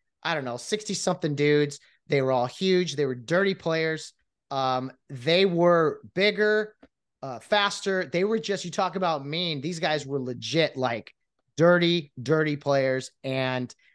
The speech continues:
they were out to hurt you guys in that semifinal. Uh, they did, but they did not reach their end result. Anyway, talk to me about that game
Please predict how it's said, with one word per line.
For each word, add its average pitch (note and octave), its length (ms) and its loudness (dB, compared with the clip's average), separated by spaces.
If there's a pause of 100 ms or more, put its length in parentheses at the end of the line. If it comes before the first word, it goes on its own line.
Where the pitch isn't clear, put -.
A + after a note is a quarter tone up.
they D3 180 4
were F3+ 200 6
out D#3+ 260 2 (160)
to C#3+ 120 -4
hurt E3+ 280 0
you D3+ 100 0
guys B2+ 460 0 (200)
in C#3+ 140 0
that C#3 160 0
semifinal. C3+ 760 -2 (420)
Uh, B2 240 -6
they D3+ 220 4
did, F3+ 460 6 (180)
but C#3+ 180 2
they D3 160 4
did C#3+ 160 0
not D3+ 260 2 (120)
reach D3+ 280 -6
their C#3+ 140 -2
end C#3+ 180 0
result. B2 380 -2
Anyway, D#3 320 2
talk G3+ 300 2
to G3+ 80 -4
me F3 100 0
about D3+ 260 2
that C#3 180 -2
game C#3+ 300 -4